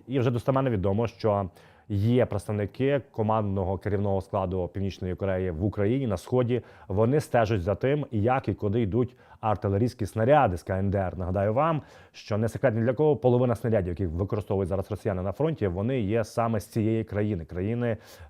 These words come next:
ем, агресора і ворога України. Найцікавіше хочу вам сказати ще два слова про те, як, м,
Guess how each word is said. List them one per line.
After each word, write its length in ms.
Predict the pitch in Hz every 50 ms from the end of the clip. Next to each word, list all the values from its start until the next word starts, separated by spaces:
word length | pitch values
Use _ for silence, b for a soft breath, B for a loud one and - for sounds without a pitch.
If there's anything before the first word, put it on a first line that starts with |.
| B -
ем, 640 | 95 95 92 92 92 90 90 90 92 90 85 78 - - -
агресора 480 | 127 135 127 120 135 - - 135 131
і 80 | 117 120
ворога 300 | 107 117 117 110 110 113
України. 440 | 117 113 - 151 156 156 117 98 - B B B B B B
Найцікавіше 580 | 104 113 147 175 - - - 170 160 139 113 -
хочу 160 | 120 - 120
вам 100 | 120 110
сказати 340 | - - 147 180 185 - 143
ще 140 | - - 117
два 160 | 101 113 110
слова 380 | - - 131 120 117 110 101 B B B B B B
про 500 | - 120 113 113 113 113 113 113 110 107 101 -
те, 220 | - 151 151 139 113
як, 680 | 117 104 95 123 131 135 139 143 - - 120 107 98 98 - _ - - -
м, 1080 | 110 107 104 104 104 101 101 98 98 95 95 92 95 92 90 90 90 90 87 87